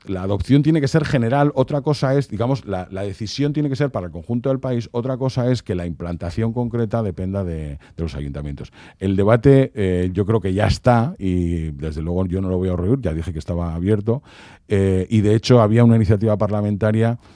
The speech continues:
en la que yo pretendía que, en última instancia, llevásemos primero el debate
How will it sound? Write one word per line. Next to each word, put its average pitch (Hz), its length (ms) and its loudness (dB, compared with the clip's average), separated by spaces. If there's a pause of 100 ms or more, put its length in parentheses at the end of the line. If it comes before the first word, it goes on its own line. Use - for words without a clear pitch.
(220)
en 98 180 -2
la 95 120 -4
que 92 180 -4
yo 98 220 2
pretendía 104 520 0
que, 101 120 -4
en 90 40 -4
última 95 220 -2
instancia, 95 280 -4
llevásemos 98 460 -4
primero 107 400 2
el 104 80 0
debate 98 460 -4